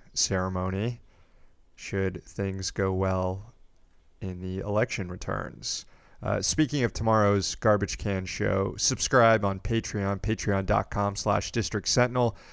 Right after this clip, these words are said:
five bucks a month so that you can listen to it as well as all the other bonus content we put out. You also get your own, uh, haiku. We're gonna read some poetry later on in the show.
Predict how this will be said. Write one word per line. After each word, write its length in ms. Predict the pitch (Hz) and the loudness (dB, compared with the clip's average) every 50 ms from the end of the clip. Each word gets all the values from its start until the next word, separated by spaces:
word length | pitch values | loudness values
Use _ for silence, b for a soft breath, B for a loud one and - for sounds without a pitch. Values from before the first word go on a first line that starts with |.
| B B | B B
five 300 | - 127 123 123 123 110 | 4 6 8 8 8 6
bucks 240 | 120 113 - - | 4 4 2 0
a 40 | 123 | 0
month 280 | 117 113 120 127 127 - | 2 4 4 4 2 0
so 200 | - - 104 98 | -2 0 0 2
that 200 | 95 98 98 98 | 2 0 0 0
you 100 | 104 98 | -4 -8
can 200 | - 98 95 98 | -6 -6 -4 -2
listen 360 | 107 110 - - 107 101 95 | -2 0 0 -2 -4 -4 -6
to 260 | - - 104 101 98 - | -6 -2 -2 -2 0 2
it 360 | 107 117 120 117 - - - - | 4 4 4 4 4 0 -6 -6
as 180 | - 113 98 - | -6 -6 -6 -4
well 160 | 101 101 98 | -2 0 0
as 120 | 95 95 110 | -2 0 0
all 100 | 104 101 | -2 0
the 100 | 101 104 | 2 0
other 160 | 104 107 101 | 0 0 0
bonus 360 | 90 107 110 110 110 104 - | 0 0 0 0 0 -2 -4
content 440 | - - 107 107 104 98 110 101 - | -2 -2 -2 -2 -2 -2 -4 -4 -2
we 140 | 104 104 101 | -2 -4 -4
put 180 | - - 107 | -2 0 2
out. 320 | 110 120 127 127 120 - - b b b b b b b b b b | 4 6 6 4 4 2 -4 b b b b b b b b b b
You 80 | - 104 | 0 2
also 180 | 107 104 - 117 | 2 2 2 0
get 220 | 98 107 - - | -2 -4 -4 -2
your 100 | 104 101 | -2 0
own, 220 | 98 98 98 98 | 0 0 0 0
uh, 300 | 95 95 95 98 95 92 98 | 0 0 0 -2 -2 -4 -2
haiku. 580 | 107 110 104 - - - 120 113 107 110 117 113 - - _ - - - - - - - - | 0 0 0 2 2 2 2 2 2 2 0 -2 -6 -14 _ -20 -20 -20 -20 -20 -20 -20 -12
We're 80 | - 104 | -6 -4
gonna 80 | 98 92 | -2 0
read 160 | 95 98 95 - | 0 0 0 0
some 140 | - 101 | -4 -4
poetry 580 | 95 - 110 107 98 - - - 98 95 95 98 | -6 -4 -4 -4 -4 -4 -6 -4 -4 -2 -2 -4
later 460 | - 107 101 98 95 95 95 98 95 | -4 -4 -4 -2 -2 -2 -2 -4 -4
on 340 | 98 95 95 95 95 92 95 - | -4 -4 -4 -4 -6 -8 -8 -10
in 160 | 107 104 92 | -10 -10 -8
the 80 | 92 92 | -8 -8
show. 460 | - - 113 104 107 104 95 90 | -6 -2 0 2 2 2 0 -2